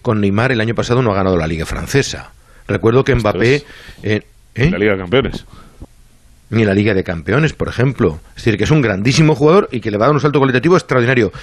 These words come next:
Speaker 1: Y que, eh, mejor no tenerlo enfrente, por supuesto, pero, eh, todavía tiene que, aparte de haber ganado un mundial, eh,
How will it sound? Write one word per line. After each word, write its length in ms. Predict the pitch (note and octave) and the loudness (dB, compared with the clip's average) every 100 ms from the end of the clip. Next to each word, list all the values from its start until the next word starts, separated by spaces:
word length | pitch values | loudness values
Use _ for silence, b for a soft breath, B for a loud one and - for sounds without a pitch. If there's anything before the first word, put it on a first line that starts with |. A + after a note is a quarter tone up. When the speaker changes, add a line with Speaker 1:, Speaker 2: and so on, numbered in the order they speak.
| B | B
Speaker 1:
Y 160 | - A#2+ | -4 -2
que, 240 | - B2 - | 0 -2 -2
eh, 80 | |
mejor 300 | A#2+ A2+ D#3 | -4 0 2
no 100 | E3+ | 2
tenerlo 300 | D#3+ D#3 D3 | 2 2 2
enfrente, 340 | C3+ E3 F3+ D3+ | 2 0 0 0
por 140 | A2 | -2
supuesto, 500 | - G2 A2+ - F#2 - | -4 0 0 -2 -10 -8
pero, 200 | - G2 | -6 -2
eh, 240 | B2+ - b b b b b b - | -2 -4 b b b b b b -10
todavía 400 | A#2 F#2 F#2 G#2+ | -6 -4 -2 -2
tiene 220 | A#2 A#2+ | 0 -2
que, 120 | A#2 G#2+ | -2 -4
aparte 380 | E2+ G2 G2 | -4 -6 -2
de 60 | G#2+ | 0
haber 140 | G#2 G#2+ | 2 0
ganado 240 | A2 G#2+ | 0 0
un 100 | A2 | 0
mundial, 480 | G#2+ G2+ G#2 G#2 G#2 | -2 0 2 2 2
eh, 300 | G2 G2 | 2 0